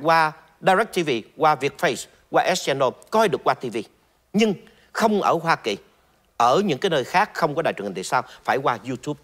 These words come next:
vào Thúy Nga coi nghe các bạn. Tonight with Việt Thảo trên, à, YouTube của Thúy Nga, chúng ta đều có hết. Chỉ có cái nó hơi chậm được chút xíu.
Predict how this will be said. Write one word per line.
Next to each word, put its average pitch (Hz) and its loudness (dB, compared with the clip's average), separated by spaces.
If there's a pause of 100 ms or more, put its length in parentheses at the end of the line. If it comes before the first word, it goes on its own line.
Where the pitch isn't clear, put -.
vào 90 -6
Thúy - -10
Nga 120 -4
coi 107 -6
nghe 101 -10
các 117 -12
bạn. 87 -6 (360)
Tonight 214 2
with 190 -2
Việt 113 -6
Thảo 104 0 (180)
trên, 156 0 (420)
à, 113 0 (180)
YouTube 185 0 (160)
của 98 -2
Thúy 151 -6
Nga, 135 -2 (180)
chúng 180 0
ta 139 0
đều 104 -2
có 110 -2
hết. 156 -4 (320)
Chỉ 135 0
có 180 -2
cái 175 0
nó 175 -4
hơi 139 -4
chậm 101 -4
được 95 -10
chút - -10
xíu. 160 -4